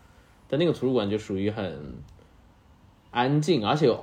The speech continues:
而且我不知道是不是，是不是因为那里是医学院啊，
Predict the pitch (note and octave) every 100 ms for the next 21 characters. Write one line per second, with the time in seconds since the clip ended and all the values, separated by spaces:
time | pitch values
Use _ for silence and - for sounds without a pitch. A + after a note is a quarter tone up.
0 | - C#3+ F3 B2 B2+ E3+ F#3 F3 E3+ -
1 | A#3 F#3 D#3+ E3 E3 F3 B2 G#2 C3 C3+
2 | E3+ - G#2+ A#2 D#3+ F3 D#2+